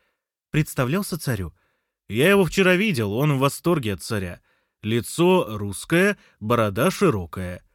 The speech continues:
Все опять замолчали. Дунечка упорно смотрела в тарелку, мать стеснялась Дунечки. Маше тоже от чего-то было неловко. А Курымушка решил окончательно:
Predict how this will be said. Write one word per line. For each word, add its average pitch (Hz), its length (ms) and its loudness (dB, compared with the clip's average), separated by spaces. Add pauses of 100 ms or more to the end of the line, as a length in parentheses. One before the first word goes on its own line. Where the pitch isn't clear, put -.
(220)
Все 226 280 0
опять 165 240 2
замолчали. 120 720 -2 (600)
Дунечка 190 420 0
упорно 165 400 0
смотрела 151 460 -2
в - 60 -10
тарелку, 143 460 -2
мать 123 280 0
стеснялась 117 640 -4
Дунечки. 95 580 -8 (720)
Маше 151 320 -2
тоже 147 320 0
от 92 100 -6
чего-то 139 520 -2
было 123 280 -2
неловко. 107 600 -8 (760)
А 123 100 -4
Курымушка 202 460 0
решил 143 320 0
окончательно: 101 720 -4